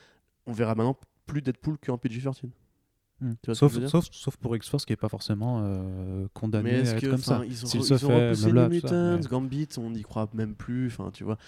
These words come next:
Speaker 1: Euh, franchement, est-ce que tu vois maintenant les mecs partir en tournage alors que le, le, toute la Fox est mobilisée à un rachat qui est en train de se fa-,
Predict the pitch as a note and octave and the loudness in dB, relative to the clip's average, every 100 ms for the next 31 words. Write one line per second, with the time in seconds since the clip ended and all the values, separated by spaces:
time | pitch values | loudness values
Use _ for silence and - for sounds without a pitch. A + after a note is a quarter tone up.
0 | - - _ _ G2+ G#2+ - A#2 - D3 | -20 -20 _ _ -6 -6 -6 -10 -4 -2
1 | B2 - A#2+ B2 A2+ C3+ C3 - C#3+ B2+ | -2 -4 -8 -4 2 2 2 0 0 0
2 | B2+ B2 - A#2 A#2+ A#2+ B2 A#2+ A2 G#2+ | -2 -6 -6 -6 -2 -2 0 0 -2 -4
3 | G#2+ G#2 G2+ - A#1 F#2+ A2 - - C3 | -4 -4 -4 -6 -10 -12 -14 -18 -6 -4
4 | A#2+ C3 A#2+ A2+ A2 A2 A2 A#2 G#2+ A2 | -2 -6 -4 -8 -8 -10 -4 -2 -2 -4
5 | A2+ A#2+ A2 G2+ - A2+ A2 | -6 -8 -8 -12 -12 -14 -14